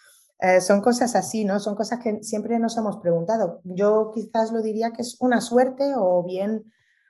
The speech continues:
a lo mejor biológicamente ya sabía que yo tenía que encontrar una pareja que iba a estar enfocado en esto o no iba a funcionar, <laughs> ¿no? Pero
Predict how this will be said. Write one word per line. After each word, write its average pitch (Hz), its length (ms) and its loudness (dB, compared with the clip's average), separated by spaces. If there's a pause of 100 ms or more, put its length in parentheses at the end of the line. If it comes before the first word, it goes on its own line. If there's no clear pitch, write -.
(320)
a - 60 -2
lo 202 60 4
mejor 220 180 2
biológicamente 247 760 4
ya 190 120 4
sabía 185 400 -2
que 180 100 -6
yo 180 100 2
tenía 175 240 -2
que 175 80 -4
encontrar 170 360 -2
una 170 180 -2
pareja 165 460 0
que 160 400 0
iba 180 120 2
a - 20 4
estar 170 200 0
enfocado 165 460 0
en 160 80 -2
esto 165 400 -2
o 160 120 -4
no 160 100 -4
iba 160 140 0
a 156 40 -16
funcionar, 160 640 -2
<laughs> 185 40 -6
¿no? 240 420 -2
Pero 92 560 -2